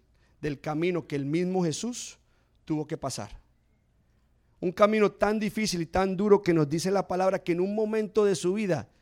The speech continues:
sudó sangre. Yo sé que nosotros hemos pasado por dificultad, pero como lo hemos escuchado, acá ninguno de ustedes ha sudado sangre. Nadie.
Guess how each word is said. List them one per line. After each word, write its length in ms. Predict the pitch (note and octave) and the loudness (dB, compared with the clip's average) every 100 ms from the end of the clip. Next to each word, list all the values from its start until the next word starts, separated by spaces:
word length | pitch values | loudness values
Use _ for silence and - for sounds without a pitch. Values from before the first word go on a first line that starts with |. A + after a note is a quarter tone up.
| _ _ _ | _ _ _
sudó 680 | - - D3+ D3+ D#3+ D#3 _ _ | -10 -2 2 4 2 0 _ _
sangre. 600 | - D#3+ C#3+ A2+ F#2+ - _ _ _ _ _ _ _ _ _ _ _ _ - | -8 -4 -2 -4 -8 -18 _ _ _ _ _ _ _ _ _ _ _ _ -10
Yo 120 | D#3+ | -8
sé 120 | G#3+ | -4
que 140 | G#3 | 0
nosotros 340 | F#3 E3+ F3 F#3 | 0 0 0 0
hemos 160 | F#3+ | 0
pasado 340 | F#3+ D3+ D3+ D#3 | -2 -2 -2 -2
por 140 | E3 | -4
dificultad, 500 | D3+ D3 C3+ A#2+ C3+ | -4 -6 -8 -6 -6
pero 280 | C3+ C3 A#2+ _ - | -4 -6 -8 _ -10
como 180 | C#3 | -6
lo 100 | C#3+ | -4
hemos 200 | D3+ E3+ | -4 -8
escuchado, 400 | E3 D#3+ - C3+ - | -10 -10 -6 -6 -6
acá 300 | B2+ E3 E3 | -8 -6 -6
ninguno 560 | F3+ F#3 F#3 F3 G#3+ | -4 -6 -6 -4 -2
de 40 | G3+ | -2
ustedes 420 | - G3 C3 - _ _ | -2 -6 -6 -12 _ _
ha 140 | - C#3+ | -10 -8
sudado 280 | D3+ D3+ | -8 -8
sangre. 340 | C3 A#2+ G2 - _ _ _ _ _ _ _ _ _ _ _ _ _ _ _ _ | -8 -12 -14 -20 _ _ _ _ _ _ _ _ _ _ _ _ _ _ _ _
Nadie. 440 | C3+ F3 E3+ F#2+ | -8 -4 -4 -4